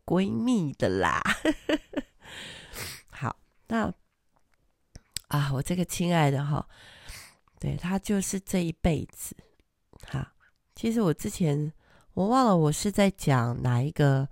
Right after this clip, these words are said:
圣经的女人的时候，我有提到这个彩珍老师哈。那她这一辈子就是都在奉献她自己。呃，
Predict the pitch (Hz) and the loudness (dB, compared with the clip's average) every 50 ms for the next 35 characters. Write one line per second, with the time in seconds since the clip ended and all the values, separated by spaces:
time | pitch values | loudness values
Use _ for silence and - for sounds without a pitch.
0 | - - - - - 190 165 156 151 151 147 151 139 131 127 127 120 98 73 - | -10 -16 -12 -2 -2 0 0 0 0 0 2 2 2 2 2 0 0 0 0 -2
1 | - - - - 143 143 - - - - - - - 131 131 - - - 127 127 | -4 -4 -4 -6 -6 -8 -10 -14 -20 -20 -16 -6 -4 -4 -2 -2 -4 -6 -4 -4
2 | - - 160 156 143 143 143 135 123 - - - - 117 117 - 135 131 123 131 | -2 0 0 0 2 2 2 2 0 0 -2 -8 -8 -8 -2 2 2 2 2 2
3 | - - _ _ _ - - - - _ _ - 147 135 135 127 - - - - | -4 -12 _ _ _ -20 -20 -20 -20 _ _ -4 -2 -2 -2 -2 -4 -4 -6 -4
4 | - - 131 127 131 123 - - - - - - 113 117 123 123 - - 131 123 | -2 0 0 0 0 -2 -4 -6 -8 -10 -10 -6 -4 -4 -4 -4 0 0 0 0
5 | - _ - - - - - - - - _ _ _ _ _ _ _ _ _ _ | -2 _ -20 -16 -12 -12 -12 -12 -14 -18 _ _ _ _ _ _ _ _ _ _
6 | _ _ _ - 196 196 196 196 185 - - 190 190 196 - 208 190 180 170 - | _ _ _ -12 -6 -4 -2 -2 -2 0 0 0 0 0 0 0 0 0 0 -2
7 | _ - 185 175 147 135 - - - 127 - - 160 156 - - 160 156 147 - | _ 2 2 4 4 2 0 0 -4 -4 -2 -2 -2 -2 -2 0 0 0 0 -2
8 | - _ _ _ - _ _ _ _ _ _ _ _ _ _ _ _ _ _ - | -6 _ _ _ -20 _ _ _ _ _ _ _ _ _ _ _ _ _ _ -6
9 | 165 170 - - 160 151 - - - 151 139 131 123 - - 131 123 127 139 131 | -6 -4 0 2 0 0 0 0 -2 0 0 -2 -4 -2 -2 -2 -2 0 -2 -2
10 | 107 110 - - - 110 87 - _ - - - - - _ _ _ _ _ _ | -2 -2 -4 -6 -10 -10 -10 -10 _ -16 -14 -14 -14 -14 _ _ _ _ _ _
11 | _ _ _ _ _ _ _ _ _ - - - - _ - _ _ _ _ _ | _ _ _ _ _ _ _ _ _ -12 -12 -12 -12 _ -20 _ _ _ _ _
12 | _ _ _ _ - - 196 196 196 190 190 190 185 185 185 180 180 | _ _ _ _ -10 -6 -4 -2 -2 0 0 0 0 0 0 0 -2